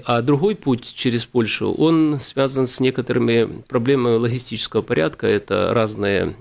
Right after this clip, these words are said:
э, ку-, железнодорожные пути и необходимость перевалки. То есть сейчас вопрос решается, э, с точки зрения технических аспектов, каким образом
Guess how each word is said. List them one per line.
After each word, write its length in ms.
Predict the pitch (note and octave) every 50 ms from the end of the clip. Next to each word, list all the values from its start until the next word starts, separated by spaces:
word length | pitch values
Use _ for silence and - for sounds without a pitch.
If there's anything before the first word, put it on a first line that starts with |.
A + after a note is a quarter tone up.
| -
э, 840 | - - F2+ F2+ E2+ E2+ G2 F2+ F2+ - - G1+ G1+ - - - - - _
ку-, 340 | _ - - - G1+ G1+ -
железнодорожные 680 | A2+ B2 A#2 A#2 A2+ - B2+ A#2+ A#2+ A2+ G2+ G2+ G2+
пути 440 | F#2+ - A#2 A#2 - - F3+ F3+ D#3+
и 360 | - - A2+ G#2+ G#2+ G2+ G2
необходимость 580 | G#2 G#2 G#2+ G#2+ - A#2+ A2+ A2 G#2 G2 F#2+ -
перевалки. 640 | - - G#2 A#2 C#3+ D#3+ E3+ D#3 D3+ - B2 A2+ - - - - _ _ _ -
То 60 | -
есть 100 | C3 -
сейчас 240 | - - F#3 - -
вопрос 320 | C#3 - - D3+ C#3 - C#3
решается, 520 | B2+ - - - D#3+ C#3+ - - - A#2
э, 500 | A2+ G#2 G#2 F2+ F2+ F2 E2+ E2+ E2+ F2 F#2+
с 80 | -
точки 300 | - - A2 - - A2+
зрения 320 | G#2+ A#2 C3+ C3+ A#2+ G#2+ G#2+
технических 720 | - - A2+ - C3 A2 F#2+ - C#2+ - - - - -
аспектов, 480 | F2+ - - - D3 C#3 - - G2+ -
каким 260 | - - - G#2+ G#2+
образом 500 | - C#3 C3 B2 A#2 G#2+ A#2+ G#2+ G2 F#2+